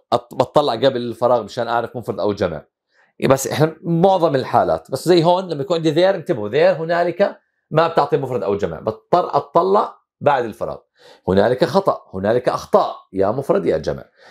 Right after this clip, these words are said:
يلا، mistakes جمع، إذا بحول البي لوير،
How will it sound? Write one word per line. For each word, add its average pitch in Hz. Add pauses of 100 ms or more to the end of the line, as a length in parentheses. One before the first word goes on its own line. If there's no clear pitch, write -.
(140)
يلا، 107
mistakes 127
جمع، 165
إذا 127
بحول 196
البي 123 (100)
لوير، 113